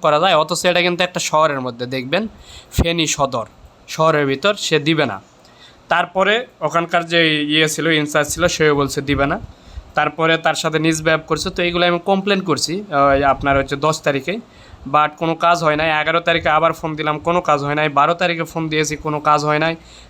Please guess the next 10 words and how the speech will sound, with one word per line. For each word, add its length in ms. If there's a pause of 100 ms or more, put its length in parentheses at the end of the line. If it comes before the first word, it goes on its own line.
(120)
তেরো, 360
চোদ্দো, 800 (180)
পনেরো 340
তারিখে 400
maybe 360
তারা 340 (200)
কোনো 300
কিছু 280
না 240
জানায় 400